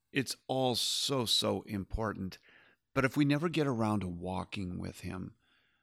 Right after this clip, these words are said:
around the sea, walking with Him on a daily basis, growing and, you know, listening to His wisdom and putting it into practice,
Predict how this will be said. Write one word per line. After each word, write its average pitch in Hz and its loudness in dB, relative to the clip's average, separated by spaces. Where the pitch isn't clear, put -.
around 107 2
the 104 0
sea, 95 -4
walking 131 2
with 117 2
Him 110 0
on 101 0
a 101 -2
daily 101 -4
basis, 92 -4
growing 113 0
and, 95 -6
you 113 -6
know, 110 0
listening 113 2
to 104 -4
His 101 -2
wisdom 101 -2
and 113 -2
putting 156 0
it 143 2
into 117 0
practice, - -6